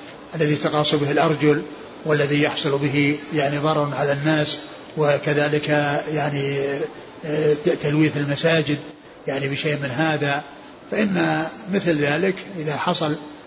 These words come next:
يعني مطر وكذا لا يقال أن، أن كل ما حصل يقال للناس كذا، لأن هذا يمكن أن يقال في ال-، في الأماكن التي يحصل فيها الضرر على الناس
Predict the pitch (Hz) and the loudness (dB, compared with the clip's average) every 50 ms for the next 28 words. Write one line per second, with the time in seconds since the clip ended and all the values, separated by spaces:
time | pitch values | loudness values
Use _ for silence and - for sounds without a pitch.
0 | - - - 147 139 123 139 143 147 156 160 160 151 139 135 123 - 151 151 175 | -14 -8 -4 -2 -2 -2 0 0 0 0 2 0 0 0 -2 -2 0 2 4 4
1 | 202 233 240 220 185 165 - - 160 156 147 151 151 - - 160 151 147 147 143 | 4 6 6 6 4 4 4 4 2 2 2 2 -2 -4 -6 -6 -4 -4 -4 -2
2 | 151 151 151 - - - - - - 160 160 156 143 - 175 170 160 156 156 - | -2 -2 -2 -2 -6 -16 -18 -12 -6 -2 -2 -2 0 2 2 2 2 2 0 0
3 | - 170 151 - 147 143 147 147 - 160 151 139 143 139 139 147 143 139 - - | 0 -2 -2 0 0 2 0 0 2 0 0 0 0 0 -2 -2 -2 -2 0 0
4 | 147 143 143 139 160 - - - - - - - - - - - 226 220 196 180 | 0 0 0 -2 -4 -6 -10 -16 -18 -20 -20 -20 -20 -12 -6 -2 0 0 2 0
5 | 170 175 147 190 220 175 175 180 202 220 233 220 - 196 190 175 165 160 - - | 0 -2 0 2 2 4 4 4 4 4 4 2 2 0 0 2 0 0 0 2
6 | 185 196 190 - 190 185 185 180 170 - 190 185 170 180 190 214 196 175 - 165 | 2 2 2 2 0 0 0 0 -2 0 0 0 2 2 4 2 2 2 0 -2
7 | 165 160 165 156 - 170 180 208 - - - - - - - 226 - - - 185 | -2 0 0 0 2 2 0 0 -2 -8 -14 -16 -8 0 2 2 2 2 2 2
8 | 165 160 135 160 165 156 147 151 147 - 165 156 143 165 160 151 151 143 135 139 | 2 2 4 4 4 4 4 2 0 0 0 0 2 2 4 4 4 2 0 0
9 | 143 143 143 143 143 156 151 147 147 - | 0 0 0 0 0 0 2 0 0 -4